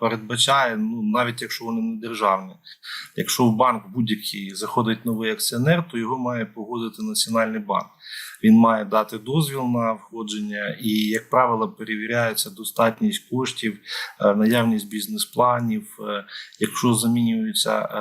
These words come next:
е, члени, е, наглядових рад і, е, члени правління, то, як правило, ведеться співбесіда, щоб,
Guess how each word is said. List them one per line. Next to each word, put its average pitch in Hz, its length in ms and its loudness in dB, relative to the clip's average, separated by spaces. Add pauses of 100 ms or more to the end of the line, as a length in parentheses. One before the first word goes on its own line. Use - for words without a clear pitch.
(140)
е, 104 40 -8
члени, 107 540 0
е, 104 440 -6
наглядових 104 680 -4
рад 113 260 4 (400)
і, 101 320 -2 (400)
е, 104 280 4
члени 107 360 2
правління, 110 680 2
то, 107 60 -6
як 104 160 -4
правило, 110 420 0
ведеться 104 360 -6
співбесіда, 104 840 0
щоб, 107 200 -8